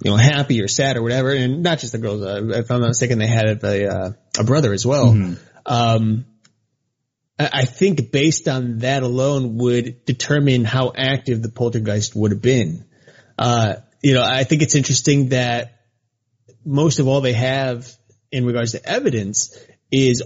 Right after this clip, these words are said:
Speaker 1: audio, which is great because I think that's one of the most, probably the majority of what everyone who's a paranormal investigator has these
Speaker 2: Mm-hmm.
Speaker 1: days even. Uh, it's difficult to get video or photographic images of spirits. Uh, but they, he, you know,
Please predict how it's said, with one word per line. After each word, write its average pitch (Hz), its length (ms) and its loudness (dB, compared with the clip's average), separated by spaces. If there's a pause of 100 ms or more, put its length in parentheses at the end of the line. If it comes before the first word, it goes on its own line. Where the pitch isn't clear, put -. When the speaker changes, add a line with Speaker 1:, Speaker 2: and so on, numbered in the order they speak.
Speaker 1:
audio, 104 440 -4 (760)
which 147 180 4
is 135 120 2
great 175 220 0
because 143 160 -2
I 139 80 0
think 156 160 0
that's 143 160 -2
one 139 140 -2
of 127 60 -4
the 123 80 -2
most, 123 460 -2 (180)
probably 151 160 -2
the 131 80 -4
majority 127 400 -2
of 127 80 0
what 120 180 -2
everyone 123 380 2
who's 113 160 2
a 110 40 4
paranormal 107 600 0
investigator 107 500 -2
has 131 400 0
these 147 180 6
Speaker 2:
Mm-hmm. 104 60 6
Speaker 1:
days 104 220 2
even. 101 320 -2 (340)
Uh, 113 140 0
it's 113 140 0
difficult 135 340 2
to 107 80 -2
get 104 300 -2 (440)
video 117 560 2
or 113 220 0
photographic 110 580 -2
images 117 420 0
of 101 80 -2
spirits. - 640 -4 (380)
Uh, 113 300 0 (160)
but 160 180 4
they, 160 160 4
he, 175 380 -2
you 185 160 0
know, 107 180 -2